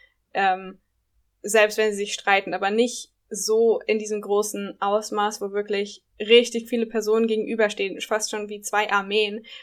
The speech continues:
und dann der eine schon sagt, "Okay, Leute, wisst ihr was, ich kann euch verstehen", aber dann trotzdem den,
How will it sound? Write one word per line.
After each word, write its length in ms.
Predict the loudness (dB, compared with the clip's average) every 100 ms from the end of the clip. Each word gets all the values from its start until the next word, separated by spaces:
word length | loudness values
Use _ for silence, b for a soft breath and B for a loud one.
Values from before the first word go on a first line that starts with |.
| B
und 120 | -2
dann 140 | 2 4
der 160 | 4
eine 240 | 6 6 4
schon 200 | 2 4
sagt, 320 | 4 4 -2
"Okay, 280 | -2 4 6
Leute, 300 | 6 4 -2
wisst 160 | 0
ihr 80 | 2
was, 200 | 4 2
ich 120 | -4
kann 160 | 0 0
euch 80 | 2
verstehen", 540 | -2 4 4 4 -4 B B B
aber 220 | 4 6
dann 160 | 4 2
trotzdem 480 | 2 2 2 4
den, 360 | 8 8 8 0